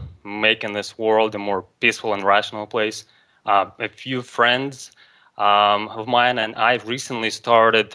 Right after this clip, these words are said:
a philosophical project in Russian, inspired by Freedomain Radio. And so we are working right now on a summary of U P B. We spend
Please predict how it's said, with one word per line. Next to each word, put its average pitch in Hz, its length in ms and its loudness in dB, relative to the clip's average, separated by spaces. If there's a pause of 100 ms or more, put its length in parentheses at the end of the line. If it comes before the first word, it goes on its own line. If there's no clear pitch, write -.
a 104 80 -10
philosophical 113 680 -2
project 110 600 0 (400)
in 147 180 -2
Russian, 113 520 0 (400)
inspired 127 540 0
by 101 100 -4
Freedomain 120 600 -8
Radio. 92 400 0 (420)
And 104 120 -16
so 107 240 -6
we 117 200 -6
are 110 60 0
working 113 440 -4
right 107 160 2
now 110 260 2
on 101 220 -6
a 92 60 -10
summary 107 580 0
of - 140 -10
U 104 80 -10
P - 140 -20
B. 120 320 -6 (420)
We 131 140 0
spend 110 360 -4